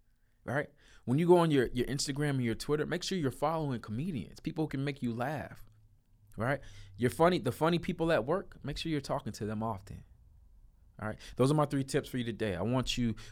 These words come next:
to look at your cell phone usage. I just want you to examine it. I want you to dance more, and I want you to look for laughter. Those are the three tips I have for you around happiness. My name is Sylvester McNutt the third,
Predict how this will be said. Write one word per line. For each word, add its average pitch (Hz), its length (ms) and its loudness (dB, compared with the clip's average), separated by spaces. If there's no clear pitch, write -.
to 107 360 -2
look 127 220 -2
at 127 220 -2
your 113 140 -6
cell 113 240 2
phone 95 260 -4
usage. 78 320 -10
I 82 60 -6
just 147 180 -6
want 156 180 -4
you 147 60 -4
to 139 80 -2
examine 101 420 -2
it. - 80 -8
I 90 60 -4
want 98 240 -2
you 98 60 -6
to 95 60 -4
dance 107 400 -4
more, 95 300 -4
and 95 100 -2
I 98 40 0
want 107 240 0
you 101 80 -4
to 92 60 -2
look 92 120 -2
for 90 140 -6
laughter. 82 420 -6
Those 107 220 -2
are 107 40 -4
the 104 60 -2
three 107 220 -6
tips 104 260 -6
I 92 80 -8
have 98 240 -4
for 92 80 -10
you 95 220 -2
around 90 300 -2
happiness. 90 640 -4
My 95 120 0
name 95 160 0
is 90 80 -6
Sylvester 92 400 -2
McNutt 90 320 -6
the 90 80 -14
third, 92 340 -4